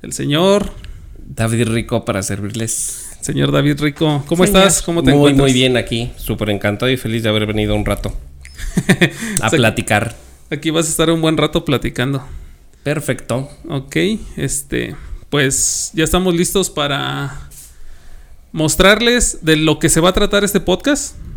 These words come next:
Speaker 1: El, El Año del Caldo es un podcast donde vamos a tratar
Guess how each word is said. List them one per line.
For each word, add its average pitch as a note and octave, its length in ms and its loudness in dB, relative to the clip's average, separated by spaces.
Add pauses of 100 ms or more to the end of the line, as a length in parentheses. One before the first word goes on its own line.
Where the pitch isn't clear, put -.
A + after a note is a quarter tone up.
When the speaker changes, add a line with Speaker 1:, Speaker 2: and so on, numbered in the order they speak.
(260)
Speaker 1:
El, C#3+ 640 0 (600)
El D#3 120 4
Año F#3 200 6
del D3 140 6
Caldo G#3+ 420 4
es G3+ 160 0
un F3 560 -4 (140)
podcast D#3 440 -2
donde D3 160 -2
vamos D#3 300 -4
a - 80 -6
tratar D3+ 400 0